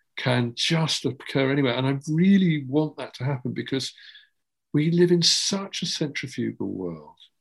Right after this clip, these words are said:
Everyone hates each other. Our politics has become impoverished, bankrupted by ideological madness. And you see people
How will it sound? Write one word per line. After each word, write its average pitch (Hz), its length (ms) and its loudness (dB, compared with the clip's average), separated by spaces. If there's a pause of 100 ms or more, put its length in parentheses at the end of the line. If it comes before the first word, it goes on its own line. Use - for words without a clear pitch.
Everyone 160 460 0
hates 139 340 -6
each - 160 -8
other. 104 180 -4
Our 110 200 -6
politics 160 560 -4
has - 100 -18
become 117 420 -6 (600)
impoverished, - 1120 -2 (380)
bankrupted 143 800 -2
by 104 220 -4 (100)
ideological 123 920 -2
madness. 117 1080 -10 (520)
And 117 420 0 (680)
you 143 180 2
see 151 220 4
people 147 680 2